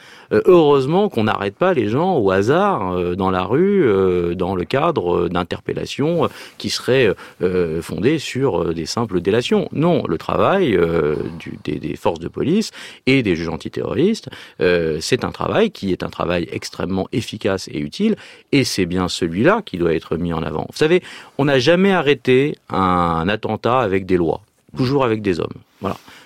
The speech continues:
Donc, la réalité, c'est ça. C'est que, euh, on va vous vendre, euh, aujourd'hui, euh, hier plutôt l'état d'urgence et demain,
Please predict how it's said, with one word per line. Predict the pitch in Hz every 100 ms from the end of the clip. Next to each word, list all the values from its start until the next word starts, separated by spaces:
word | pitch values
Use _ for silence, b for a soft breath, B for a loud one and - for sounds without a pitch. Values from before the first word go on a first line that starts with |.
| B
Donc, | 139 135 120 - -
la | 104 117
réalité, | 147 151 139 180
c'est | -
ça. | 104 - - B B B -
C'est | 123
que, | 117 127 120 98 -
euh, | 87 82 73
on | 69 120
va | 139
vous | 131 135
vendre, | 127 139 120 90 90
euh, | 87 87 85
aujourd'hui, | 92 101 107 107 107 110 107 98
euh, | 85
hier | 95 110 110 107
plutôt | - - 95
l'état | 82 90
d'urgence | 90 95 98 107 104 95
et | -
demain, | 87 101 104 104